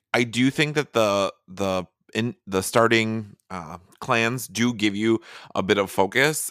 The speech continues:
as in, um, you know, one person can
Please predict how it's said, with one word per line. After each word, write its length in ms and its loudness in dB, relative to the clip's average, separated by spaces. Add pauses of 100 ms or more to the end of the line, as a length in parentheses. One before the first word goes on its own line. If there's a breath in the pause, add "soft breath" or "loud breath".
as 220 0
in, 360 0 (1160 loud breath)
um, 640 0
you 120 -4
know, 140 4
one 300 4
person 640 2 (280 loud breath)
can 580 -2